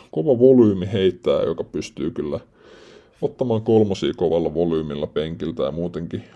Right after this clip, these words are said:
luomaan itselleen vähän omaa heittoa. Tämmönen mikroaaltouuniskoraaja, ehkä paras termi kuvaamaan James Ennisiä, niin hän olisi siellä vielä vapaana, ja, ja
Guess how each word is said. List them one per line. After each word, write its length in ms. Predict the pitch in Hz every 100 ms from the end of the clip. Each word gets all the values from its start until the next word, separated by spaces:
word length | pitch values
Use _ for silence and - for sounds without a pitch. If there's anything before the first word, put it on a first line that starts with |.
| -
luomaan 400 | 139 120 104 101
itselleen 460 | 101 82 78 78
vähän 200 | 92 82
omaa 340 | 80 82 73 95
heittoa. 600 | 87 76 - - 65 - - - -
Tämmönen 320 | - 123 101 - _ _ _ _ _ _ _ _ 135
mikroaaltouuniskoraaja, 1700 | 165 170 143 113 110 107 101 95 95 87 - 104 104 98 80 78 71 - - -
ehkä 260 | 82 - -
paras 520 | - 78 76 - - - -
termi 300 | - - 85 -
kuvaamaan 560 | 90 73 69 73 80 -
James 320 | 76 80 -
Ennisiä, 480 | 80 82 - 71 73
niin 220 | 71 104 -
hän 220 | 123 104
olisi 160 | 95 -
siellä 280 | 95 90 98
vielä 300 | 73 71 71
vapaana, 560 | 85 - 65 71 69
ja, 140 | 67 - _ _ - - - - _ _
ja 100 | -